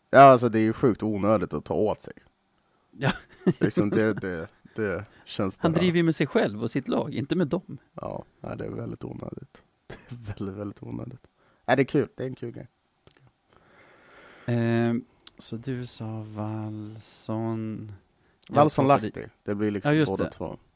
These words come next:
Speaker 2: Just det.
Speaker 1: Antar jag.
Speaker 2: Tränarduon skriver jag här och jag sa väl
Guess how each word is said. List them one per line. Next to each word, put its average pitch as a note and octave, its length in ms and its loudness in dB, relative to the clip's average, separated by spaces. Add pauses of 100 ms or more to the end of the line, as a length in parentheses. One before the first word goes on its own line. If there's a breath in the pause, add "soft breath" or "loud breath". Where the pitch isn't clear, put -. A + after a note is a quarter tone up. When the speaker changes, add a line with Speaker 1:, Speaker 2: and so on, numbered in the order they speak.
Speaker 2:
Just A2+ 400 -10
det. - 120 -10
Speaker 1:
Antar G2 360 -8 (180)
jag. G#2+ 120 -8
Speaker 2:
Tränarduon F#2+ 1700 -8
skriver F2+ 220 -16
jag D#2+ 120 -10
här E2 100 -12
och E2+ 140 -12
jag E2+ 300 -10
sa G2 380 -8
väl E2 560 -10